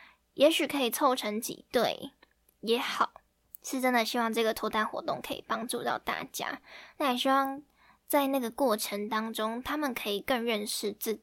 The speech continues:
己，可以更认识自己关于理想对象是怎么样、怎么样子的，我喜欢什么样子的人，我喜欢在什么样的感情状态，我喜欢对方怎么样对待我，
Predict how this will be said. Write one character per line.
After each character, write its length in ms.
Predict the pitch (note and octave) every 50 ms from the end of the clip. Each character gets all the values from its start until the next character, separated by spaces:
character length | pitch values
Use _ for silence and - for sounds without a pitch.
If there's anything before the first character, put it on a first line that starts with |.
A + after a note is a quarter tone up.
| _
己， 300 | - - - - - - _ - - - _ _ _ -
可 140 | - E4 D#4+
以 40 |
更 140 | D4+ E4 D#4+
认 160 | D4+ C#4 C#4
识 160 | C4+ D4 C#4 C4+
自 140 | C4+ C4+
己 400 | B3+ A#3+ - - - - - - _ _ _ _ _ _ _ _ _
关 240 | - C#4+ D4 E4 E4
于 200 | D4+ C4+ C4 B3+
理 160 | B3 B3 C#4
想 240 | - D#4 C#4 G3+ A#3+
对 180 | - B3+ A#3+
象 260 | A#3+ - B3 A3 G3+
是 220 | A3 - - A#3+ A3+
怎 180 | G#3+ - -
么 120 | - D2+ -
样、 420 | - A#3+ A#3 G#3 - - - B3+ - - _ _ _ _ _ _ _ _
怎 140 | - C4 A#3+
么 80 | B3+
样 280 | D#4 F#4 F#4 D4+ G#3 G#3+
子 140 | - - -
的， 320 | - - - - C#4 D4 - _ _ _
我 120 | - - G3
喜 200 | - - A#3 A3+
欢 180 | - B3 B3
什 160 | B3 - G3 F#3
么 80 | G3
样 160 | G#3+ A3 A#3
子 100 | A#3+ -
的 140 | - - -
人， 480 | - - - - - E3+ A3+ C#4+ D4+ D4+ - - - - - - -
我 100 | - D4+
喜 140 | D#4+ D4+ C#4
欢 200 | C4 C4 B3+ C4
在 160 | C4 C4+ B3+
什 140 | C4 - -
么 60 | F#3+
样 120 | G#3+ G#3 G#3+
的 80 | G#3 -
感 180 | - A3 A3 A3+
情 240 | - - F3 - -
状 240 | - A3+ A#3 A3 G#3+
态， 300 | - - - B3+ F#3 - -
我 80 | - C#4
喜 160 | - B3+ B3
欢 420 | B3 B3+ B3+ B3 B3+ B3+ B3+ B3+
对 160 | - - E4
方 220 | D4+ - C#4 C#4+ C#4
怎 120 | - -
么 60 | -
样 160 | - A3 A3 A3+
对 160 | - A#3 A3
待 220 | - - G#3+ -
我， 280 | - - D#2+ - -